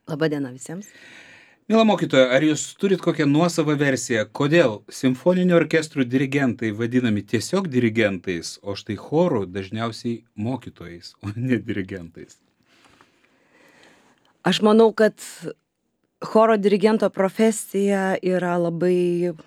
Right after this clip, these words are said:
Speaker 1: artimai surišta su mokytoju. Ir aš iš viso į mokytoją žiūriu ta prasme,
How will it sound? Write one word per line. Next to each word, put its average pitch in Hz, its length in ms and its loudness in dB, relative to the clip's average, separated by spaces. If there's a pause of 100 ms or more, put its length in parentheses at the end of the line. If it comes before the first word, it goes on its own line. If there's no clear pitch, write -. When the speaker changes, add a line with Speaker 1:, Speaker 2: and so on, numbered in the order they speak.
(140)
Speaker 1:
artimai 175 960 0
surišta 156 560 -8
su 160 160 -4
mokytoju. 160 560 -2
Ir 175 160 4
aš 190 160 -2
iš 185 140 -4
viso 220 180 -2
į 190 80 -2
mokytoją 202 480 0
žiūriu 202 300 2 (580)
ta 208 160 2
prasme, 214 640 2